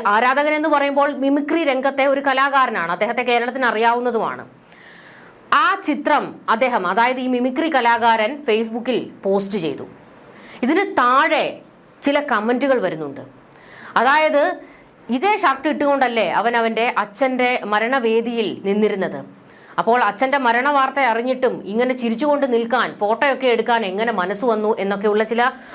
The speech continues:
അതിര് കടന്നു പോകുന്ന വിമർശനങ്ങൾ വിനീത് ശ്രീനിവാസന് നേരെ വന്നു. തൊട്ടിപ്പുറത്ത് ധ്യാൻ ശ്രീനിവാസനെയും വെറുതെ വിട്ടിട്ടില്ല. ധ്യാൻ ശ്രീനിവാസനെ അങ്ങേയറ്റം, ആ, ആ, സൈബറിടത്തിൽ ആക്രമിച്ചത് ചില സി പി എമ്മുകാരാണ്. അതായത്,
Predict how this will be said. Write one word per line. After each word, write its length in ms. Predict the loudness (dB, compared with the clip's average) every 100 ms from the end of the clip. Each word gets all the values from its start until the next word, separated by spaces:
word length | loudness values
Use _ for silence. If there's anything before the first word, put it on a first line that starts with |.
| -2
അതിര് 240 | 0 2
കടന്നു 260 | 2 2 0
പോകുന്ന 300 | -2 0 0
വിമർശനങ്ങൾ 580 | 0 0 0 0 0 0
വിനീത് 300 | 0 -2 -2
ശ്രീനിവാസന് 600 | 0 0 2 0 0 -2
നേരെ 220 | -2 -2
വന്നു. 320 | -6 -10 -14 -18 -20 -20 -20 -20 -20 -4 0
തൊട്ടിപ്പുറത്ത് 520 | 0 0 0 0 0
ധ്യാൻ 480 | -4 0 0 2 0 0
ശ്രീനിവാസനെയും 760 | 0 2 2 0 0 -2 0
വെറുതെ 260 | 0 2 0
വിട്ടിട്ടില്ല. 480 | 0 -4 -4 -8 -8 -14 -20 -20 -4
ധ്യാൻ 260 | 0 0 0
ശ്രീനിവാസനെ 920 | 0 0 2 2 2 0 0 -2 -6 -2
അങ്ങേയറ്റം, 1000 | 0 2 0 0 0 -2 -2 -2 -2 -6 -10 -2
ആ, 260 | 0 2 -2 -14 -6 0
ആ, 180 | 2 2
സൈബറിടത്തിൽ 760 | 4 2 2 2 0 0 -2 0
ആക്രമിച്ചത് 800 | 0 2 0 0 0 0 -2 -4 -12 -12 -2
ചില 180 | 0
സി 400 | 0 0 -2 0 0
പി 60 |
എമ്മുകാരാണ്. 640 | 0 2 2 0 -2 -6 -14 -20 -20 -6
അതായത്, 600 | 0 2 4 2 2 0